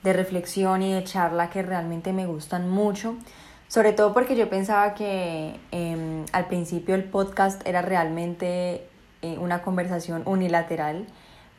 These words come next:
pero cuando ustedes terminan de escuchar el podcast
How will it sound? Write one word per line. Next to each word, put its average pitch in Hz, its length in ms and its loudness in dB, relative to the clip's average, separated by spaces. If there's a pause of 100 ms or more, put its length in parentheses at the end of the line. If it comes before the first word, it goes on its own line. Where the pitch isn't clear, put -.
pero 196 180 6
cuando 196 280 4
ustedes 196 640 2
terminan 185 500 2
de 208 60 0
escuchar 208 420 -4
el 170 140 -6
podcast 202 720 0